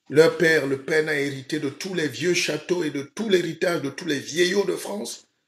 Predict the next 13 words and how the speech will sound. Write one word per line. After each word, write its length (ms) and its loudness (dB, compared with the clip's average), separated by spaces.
de 180 0
tous 200 -2
les 100 4
vieux 300 4
fachos. 560 0
Et 120 -4
c'est 160 4
elle 140 2
qui 120 0
veut 100 4
venir 280 0
donner 280 4
le, 200 -6